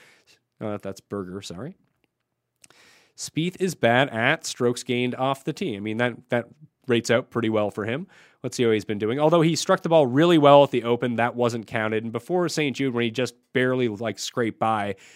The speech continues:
lost to the field a little bit, he had gained in one, two, three, four, five, six, seven, eight consecutive tournaments off the tee. The irons were down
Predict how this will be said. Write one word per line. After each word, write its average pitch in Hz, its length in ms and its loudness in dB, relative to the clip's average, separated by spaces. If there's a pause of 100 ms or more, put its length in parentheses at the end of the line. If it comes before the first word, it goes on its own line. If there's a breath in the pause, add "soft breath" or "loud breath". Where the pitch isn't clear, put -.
(160 loud breath)
lost 127 320 4
to 127 80 -14
the 120 80 -2
field 113 260 -2
a 104 40 -4
little 131 260 0
bit, 107 120 -2
he 113 100 -4
had 123 280 0
gained 113 240 -6
in 98 400 -12
one, 123 320 -2
two, 120 300 -4
three, 113 360 -6
four, 107 440 -6 (100)
five, 113 480 -2
six, - 400 -8
seven, 110 320 -4 (200)
eight 120 260 -2 (340 loud breath)
consecutive 120 540 -2
tournaments 113 400 -6
off 104 240 -4
the 104 80 -8
tee. 107 180 -8
The 117 140 -6
irons 196 320 2
were 185 80 0
down 147 420 2